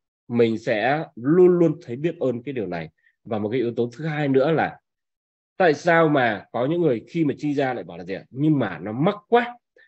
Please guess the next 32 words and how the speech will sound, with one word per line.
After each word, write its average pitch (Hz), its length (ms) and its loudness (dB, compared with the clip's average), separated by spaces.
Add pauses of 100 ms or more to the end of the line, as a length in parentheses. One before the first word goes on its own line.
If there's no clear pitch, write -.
(140)
đúng 127 160 2
không 165 140 4
ạ? 143 220 0
Nhưng 151 260 2
mà 113 100 -2
nó 101 140 -6
mắc 185 300 -4
quá. 127 320 -2 (380)
Nó 135 120 0
mắc 202 260 2
là 135 100 0
bởi 104 200 -4
vì 104 360 -6
chúng 135 160 -4
ta 143 100 0
đã 135 100 -4
bị 147 220 -10
mắc 151 240 -2
kẹt 113 160 0 (160)
ở 90 240 -4
trong 131 300 -2
một 101 140 -4
cái 107 120 -4
suy 156 340 -2
nghĩ 147 220 2
là 139 160 0
gì? 90 200 -4 (500)
Là 110 500 0 (580)
thế 135 140 2
giới 127 220 0
này 143 180 2
là 92 160 -8